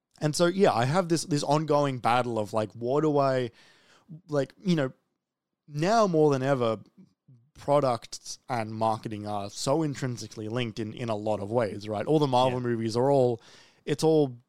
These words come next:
Speaker 1: misdirection. It's all shots they've made directly for the trailers anyway, that they don't, half of them aren't even in the film anymore.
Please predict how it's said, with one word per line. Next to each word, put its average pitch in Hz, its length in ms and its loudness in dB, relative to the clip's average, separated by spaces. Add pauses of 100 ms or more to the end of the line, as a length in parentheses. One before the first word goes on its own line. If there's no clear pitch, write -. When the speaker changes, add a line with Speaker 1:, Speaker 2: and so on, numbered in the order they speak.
(220)
Speaker 1:
misdirection. 131 920 -6
It's 139 180 -6
all 143 160 2
shots - 340 -6
they've 127 180 -6
made 120 240 -6
directly 123 380 -4
for - 160 -8
the 120 120 -2 (140)
trailers 123 480 -2
anyway, 127 380 -2
that 117 140 -2
they 123 100 -2
don't, 123 180 -2 (380)
half 139 220 0
of 147 40 -4
them 131 100 -2
aren't 127 120 -2
even 123 160 0
in 123 80 -2
the 131 80 0
film 131 260 0
anymore. 117 460 -4